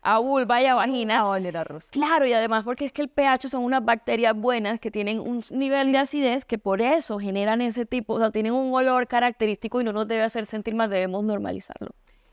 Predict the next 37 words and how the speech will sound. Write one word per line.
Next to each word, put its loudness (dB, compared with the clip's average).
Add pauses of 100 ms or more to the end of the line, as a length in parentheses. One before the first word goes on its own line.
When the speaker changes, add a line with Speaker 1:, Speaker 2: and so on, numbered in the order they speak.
(100)
Speaker 2:
Esas 2
bacterias 2
están -2
precisamente -2
dentro 0
de 0
tu -4
vagina. 0
La -2
vagina -4
es -8 (280)
como -4
un -4
cultivo -2
de 2
bacterias -2
buenas -2
y -2
malas 0
y -6
son -2
los -2
lactobacilos 0
los 0
encargados -2
de 0
producir -4
y -4
de -2
mantener -2 (320)
ese -2
P -2
H 2 (200)
para 0
que -4
tu -2
vagina 0